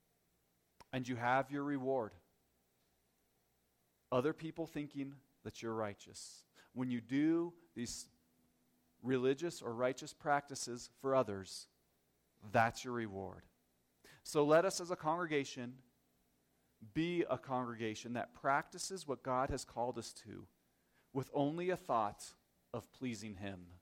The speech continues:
with only a thought of growing in His grace, with the only thought being of maturing in the righteousness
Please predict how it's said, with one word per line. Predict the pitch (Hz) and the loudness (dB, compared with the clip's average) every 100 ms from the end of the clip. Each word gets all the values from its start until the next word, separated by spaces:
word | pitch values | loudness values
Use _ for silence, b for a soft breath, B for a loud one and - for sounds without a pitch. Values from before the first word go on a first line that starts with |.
| _ _ _ _ _ _ _ _ b b b b _ | _ _ _ _ _ _ _ _ b b b b _
with | - 127 | -4 0
only | 135 147 160 | 0 2 0
a | |
thought | 156 160 151 156 156 | 2 6 8 8 4
of | - - | -4 -4
growing | 131 131 139 131 | 0 2 2 -2
in | 117 87 | -6 -6
His | 131 143 | -6 -6
grace, | 117 107 101 95 - - - _ _ _ _ b b | -6 -10 -10 -12 -16 -16 -18 _ _ _ _ b b
with | 127 123 | -6 0
the | 143 | 0
only | 139 147 165 | 2 0 -2
thought | - 143 - 120 | 2 4 4 2
being | 127 120 117 110 b b _ - | -2 -2 -4 -8 b b _ -8
of | 107 | -6
maturing | 110 110 - 156 156 156 160 - | -6 -6 -4 -4 -4 -4 -6 -8
in | 117 | -6
the | 101 | -2
righteousness | 98 117 123 143 - 131 127 - - | 4 4 4 -4 -6 -6 -4 -4 -6